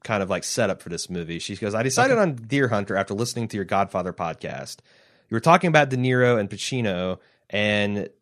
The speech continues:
Speaker 1: have se-, or how they have settled into doing less than their best. I remembered my shock when I saw a person I thought was basically a go-to celebrity oddball Christopher Walken delivered this
Speaker 2: <laughs>
Speaker 1: amazing performance. De Niro is in it too, and they're both awesome.
Speaker 2: Yeah.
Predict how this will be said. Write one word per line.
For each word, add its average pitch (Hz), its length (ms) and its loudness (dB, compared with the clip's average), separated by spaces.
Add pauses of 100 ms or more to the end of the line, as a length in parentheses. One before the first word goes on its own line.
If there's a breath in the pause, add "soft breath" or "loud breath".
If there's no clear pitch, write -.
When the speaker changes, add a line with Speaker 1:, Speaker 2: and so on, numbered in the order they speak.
(340)
Speaker 1:
have 120 260 2
se-, - 160 -2
or 113 100 -2
how 131 200 6
they 127 100 4
have 107 140 4
settled 139 340 0
into 117 180 -2
doing 107 320 0
less 107 320 0
than 101 140 -4
their 95 100 -2
best. 80 440 -6
I 90 80 -2
remembered 117 360 0
my 101 120 0
shock - 380 0
when 101 100 -2
I 95 40 -2
saw 104 200 0
a 95 40 2
person 117 360 -4
I 101 100 0
thought 104 280 0
was 90 120 -8
basically 107 460 -4
a 90 40 -2
go-to 107 380 -4
celebrity 98 380 -4
oddball 135 580 2 (520 soft breath)
Christopher 202 320 4
Walken 147 400 6
delivered 131 320 2
this 123 120 -2
Speaker 2:
<laughs> 117 80 2
Speaker 1:
amazing 113 300 2
performance. 92 600 -2
De 104 120 -6
Niro 120 280 4
is 107 100 -2
in 113 100 -2
it 87 80 -8
too, 139 180 -2
and 120 100 0
they're 95 60 -2
both 107 260 0
awesome. 98 640 -2
Speaker 2:
Yeah. 110 160 2